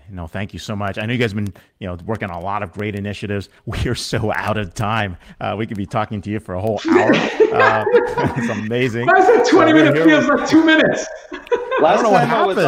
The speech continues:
Speaker 3: on,
Speaker 1: It just
Speaker 3: last time I was on, we challenged Elon to Wi-Fi on the moon. I don't know if you remember that.
Speaker 2: <laughs> Yeah, yeah,
Speaker 1: We did.
Speaker 2: yeah.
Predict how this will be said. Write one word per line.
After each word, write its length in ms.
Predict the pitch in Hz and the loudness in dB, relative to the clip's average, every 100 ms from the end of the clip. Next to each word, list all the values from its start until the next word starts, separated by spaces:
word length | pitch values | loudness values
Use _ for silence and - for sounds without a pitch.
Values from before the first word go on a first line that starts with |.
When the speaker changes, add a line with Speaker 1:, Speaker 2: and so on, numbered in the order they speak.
| - | 0
Speaker 3:
on, 80 | 135 | -2
Speaker 1:
It 40 | |
just 200 | 170 - _ _ | -4 -10 _ _
Speaker 3:
last 240 | 147 175 226 | -4 -2 -4
time 180 | 214 | -4
I 60 | 202 | -4
was 200 | 175 151 | -4 -6
on, 180 | 160 156 | -8 -6
we 100 | 151 185 | -12 -12
challenged 580 | 147 156 160 151 - 123 | -10 -10 -12 -16 -18 -12
Elon 460 | 143 147 123 113 110 | -10 -8 -10 -12 -14
to 460 | 123 117 110 107 _ _ | -12 -10 -12 -14 _ _
Wi-Fi 480 | 113 117 123 127 139 | -12 -6 -6 -6 -10
on 120 | 131 113 | -10 -12
the 60 | |
moon. 480 | 107 127 120 101 95 107 | -14 -12 -12 -16 -18 -16
I 60 | |
don't 80 | 113 | -14
know 60 | 113 | -14
if 80 | 117 | -12
you 100 | 107 | -12
remember 380 | 107 113 113 | -10 -10 -8
that. 280 | 95 87 - | -8 -8 -10
Speaker 2:
<laughs> 100 | - | -6
Yeah, 420 | 240 254 294 226 233 | 2 4 4 4 4
yeah, 340 | 254 233 - | 4 2 2
Speaker 1:
We 40 | 226 | 2
did. 80 | |
Speaker 2:
yeah. 160 | 240 | 2